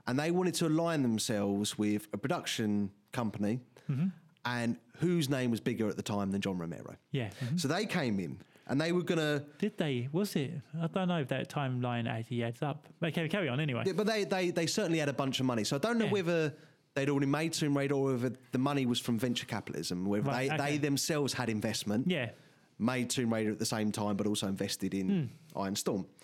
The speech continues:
Speaker 1: I'm not a hundred percent clear on that, but it doesn't really matter.
Speaker 2: No, no, it,
Speaker 1: Right?
Speaker 2: all that matters
Speaker 1: All that matters is that they came in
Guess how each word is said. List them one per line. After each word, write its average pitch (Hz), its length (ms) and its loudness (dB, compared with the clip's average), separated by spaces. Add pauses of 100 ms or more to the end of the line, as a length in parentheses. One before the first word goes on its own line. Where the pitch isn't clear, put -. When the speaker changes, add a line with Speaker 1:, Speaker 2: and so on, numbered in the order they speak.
(240)
Speaker 1:
I'm 196 220 2
not 208 80 2
a 165 60 -2
hundred 175 140 0
percent 147 220 -2
clear 117 220 2
on 101 80 2
that, 120 240 -2 (140)
but 156 80 0
it 160 60 -4
doesn't 196 280 2
really 170 280 4
matter. 127 360 -2
Speaker 2:
No, 151 200 2
no, 127 180 2
it, 127 140 0
Speaker 1:
Right? 196 100 2
Speaker 2:
all 196 100 4
that 185 80 2
matters 151 380 0 (320)
Speaker 1:
All 196 100 2
that 220 60 2
matters 180 220 0
is 143 120 2
that 143 120 0
they 185 160 0
came 185 280 0
in 127 220 2